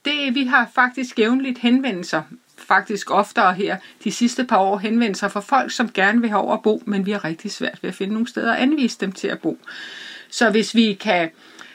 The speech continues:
øh, få løst det omkring, øh, boligsituationen, så, så tror jeg egentlig, at, at fremtiden ser lys ud. Og så er det jo heldigvis sådan på Omø, at der bliver man gammel. Så, øh, det kan godt være, at man er over tres, <laughs> men,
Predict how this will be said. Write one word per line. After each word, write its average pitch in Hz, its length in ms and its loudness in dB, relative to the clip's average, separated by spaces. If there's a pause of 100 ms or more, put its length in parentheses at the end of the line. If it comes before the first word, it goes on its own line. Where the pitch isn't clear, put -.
(120)
øh, 175 440 2
få - 180 0
løst 320 420 4
det 269 120 4
omkring, 262 480 2
øh, 202 260 4
boligsituationen, 196 1160 0
så, 269 320 0
så 254 180 -4
tror 277 240 0
jeg 254 140 0
egentlig, 226 380 2
at, 196 220 0
at - 520 -8
fremtiden 202 480 0
ser 170 360 -2 (120)
lys - 260 -4
ud. 208 180 0 (160)
Og 160 120 -6
så 285 100 0
er 254 120 2
det 254 80 2
jo 240 60 4
heldigvis 233 340 0
sådan 240 260 0
på 247 80 -2
Omø, 226 280 2 (100)
at - 180 -12
der 170 80 -2
bliver 185 220 -2
man 175 220 -2
gammel. 185 380 2 (480)
Så, 208 320 0
øh, 202 60 0
det 196 80 -2
kan 214 100 -6
godt 294 260 0
være, 285 100 2
at 285 60 2
man 262 160 2
er 247 40 2
over 254 180 0
tres, 269 420 -2
<laughs> 269 80 0
men, 233 100 4